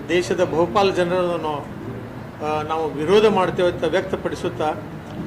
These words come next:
ಈಗಿದ್ದ ವಿಷಯದ ಬಗ್ಗೆ ಹೇಳ್ತಾ, ತಮ್ಮೆಲ್ಲರಿಗೆ ಗುರುತಿದ್ದಂಗೆ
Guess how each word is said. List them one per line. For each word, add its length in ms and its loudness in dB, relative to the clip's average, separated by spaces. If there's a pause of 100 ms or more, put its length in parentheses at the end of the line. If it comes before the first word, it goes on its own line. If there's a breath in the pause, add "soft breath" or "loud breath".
(400)
ಈಗಿದ್ದ 440 2
ವಿಷಯದ 460 4
ಬಗ್ಗೆ 260 2
ಹೇಳ್ತಾ, 480 2 (280)
ತಮ್ಮೆಲ್ಲರಿಗೆ 640 4
ಗುರುತಿದ್ದಂಗೆ 720 0